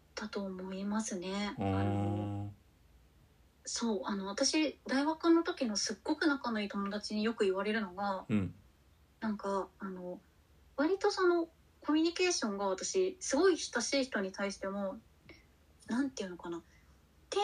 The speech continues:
Speaker 1: 寧だとは自分では思わないけれど、
Speaker 2: うん、
Speaker 1: なんか、
Speaker 2: うん。
Speaker 1: 一線引いてるように見られがちなコミュニケーションを多分取るんですね。
Speaker 2: うん、なるほど。
Speaker 1: そ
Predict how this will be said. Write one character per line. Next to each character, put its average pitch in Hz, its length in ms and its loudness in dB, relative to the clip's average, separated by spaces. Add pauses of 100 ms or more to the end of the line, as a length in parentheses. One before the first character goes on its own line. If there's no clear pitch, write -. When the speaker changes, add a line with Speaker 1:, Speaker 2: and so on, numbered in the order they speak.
(120)
Speaker 1:
寧 262 160 6
だ 262 100 0
と 247 100 4
は 226 60 6
自 202 140 2
分 220 120 2
で 220 100 0
は 202 360 0
思 214 180 0
わ 233 100 0
な 208 100 -2
い 190 60 -4
け 180 120 -4
れ 170 80 -2
ど、 190 320 2 (460)
Speaker 2:
う 127 60 -2
ん、 95 320 4
Speaker 1:
な 208 100 -4
ん 190 40 -6
か、 185 140 0
Speaker 2:
う - 40 -6
ん。 - 60 -12 (220)
Speaker 1:
一 214 80 0
線 - 260 0 (160)
引 370 120 6
い 370 60 -2
て 370 100 4
る 349 60 8
よ 359 120 6
う 320 60 4
に 208 80 0
見 185 100 -6
ら 208 80 0
れ 208 180 0 (440)
が 214 120 -2
ち - 140 -2
な 208 80 2
コ 208 80 -4
ミ 208 60 2
ュ 208 40 2
ニ 208 40 -2
ケ 220 60 0
ー - 20 2
シ 190 60 -2
ョ 170 40 -2
ン - 0 -
を 170 40 -6
多 226 120 -2
分 190 100 2
取 180 160 -4
る 180 60 -2
ん 170 40 0
で 170 80 -4
す - 140 -6
ね。 190 160 -4 (300)
Speaker 2:
う 113 40 -4
ん、 98 520 0
な 98 140 4
る 90 60 2
ほ 87 100 -8
ど。 - 200 -8 (880)
Speaker 1:
そ 196 320 0